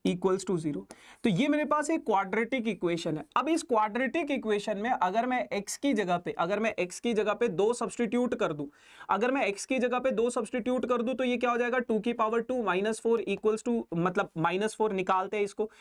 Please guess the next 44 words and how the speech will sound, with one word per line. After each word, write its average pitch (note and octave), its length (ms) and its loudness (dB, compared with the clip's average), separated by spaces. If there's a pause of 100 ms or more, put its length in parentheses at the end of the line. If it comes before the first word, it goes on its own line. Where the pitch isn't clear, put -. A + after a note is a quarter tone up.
(180)
फ़ोर A#3+ 240 4
माइनस A#3+ 340 0
फ़ोर B3 180 2
क्या B3 120 0
हो A#3 60 2
जाएगा, G#3+ 260 2
ज़ीरो G3 260 2
हो A3+ 100 4
जाएगा। G#3 300 -2 (300)
आरएचएस A#3+ 460 2
में C#4 120 2
भी C4+ 100 2
ज़ीरो, C4+ 260 2
एलएचएस G#3 440 0
में G#3+ 100 2
भी G3+ 100 2
ज़ीरो G3 240 2
आ F#3 100 4
गया, F3 180 -2 (300)
यानी A3 240 4
कि D4 140 2
जब B3 140 2
मैंने B3+ 300 0
एक्स G3 220 -4
को C#4 140 2
टू C#4 220 2
सब्स्टिट्यूट C#4+ 580 0
किया G#3 220 0
तो A3 100 -4
मेरा A#3 200 2
आंसर A#3 340 0
कितना C#4 260 -2
आ B3+ 120 2
गया, E3 200 0 (200)
मतलब F#3+ 200 0
बराबर F#3 340 2
आ A3+ 100 4
गया B3+ 140 -2
ना, F4+ 120 2
एलएचएस A3 420 0
आरएचएस A3 400 0
बराबर F#3+ 340 2
आ A#3+ 120 2
गया। A#3 180 -4